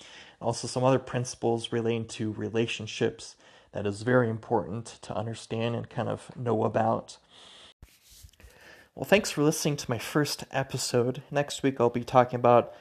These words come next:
a tool that I think is very important, fundamental to recovery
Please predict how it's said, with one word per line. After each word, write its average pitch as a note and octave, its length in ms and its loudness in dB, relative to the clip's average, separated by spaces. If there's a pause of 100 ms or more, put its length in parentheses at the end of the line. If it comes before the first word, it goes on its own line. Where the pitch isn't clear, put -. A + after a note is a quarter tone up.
(140)
a - 80 -6
tool C3+ 420 2
that A#2 420 0 (180)
I A#2+ 120 0
think B2 200 -2
is A2 140 0
very B2 500 4
important, G#2+ 480 -2
fundamental A#2+ 720 -2
to A2+ 560 -4 (240)
recovery A#2 680 0